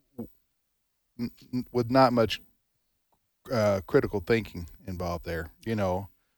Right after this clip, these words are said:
our analysis is basically, "Here's what they told me, here's, so I believe it, and here's what I'm telling you."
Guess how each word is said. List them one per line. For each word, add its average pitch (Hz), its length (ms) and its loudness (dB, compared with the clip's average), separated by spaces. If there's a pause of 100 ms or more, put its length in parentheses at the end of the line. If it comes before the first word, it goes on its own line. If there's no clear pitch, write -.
our 123 140 10
analysis 123 680 6
is 110 200 -2
basically, 120 420 2
"Here's 151 180 2
what 180 180 2
they 160 120 2
told 196 300 6
me, 151 120 2
here's, 120 240 0
so 123 160 0
I 139 180 8
believe 165 320 2
it, 220 40 0
and - 100 -4
here's 143 160 0
what 165 120 0
I'm 165 100 0
telling 165 340 0
you." 101 260 -2